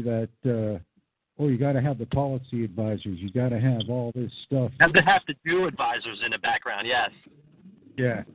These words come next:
Speaker 1: You know, you gotta have all this, uh, um, uh, stuff, uh, organization and all this kind of stuff there. You know what I mean? So, uh,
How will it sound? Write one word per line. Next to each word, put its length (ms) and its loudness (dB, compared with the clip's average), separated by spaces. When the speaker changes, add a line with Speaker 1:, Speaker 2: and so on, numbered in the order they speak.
Speaker 1:
You 80 -4
know, 80 2
you 120 2
gotta 260 -2
have 280 2
all 240 -2
this, 200 -4
uh, 40 0
um, 460 -8
uh, 140 -2
stuff, 200 6
uh, 140 -2
organization 800 2
and 140 -2
all 220 2
this 160 0
kind 200 0
of 60 -6
stuff 240 0
there. 340 -4
You 80 -6
know 80 -2
what 120 -2
I 40 -2
mean? 300 -2
So, 340 2
uh, 340 0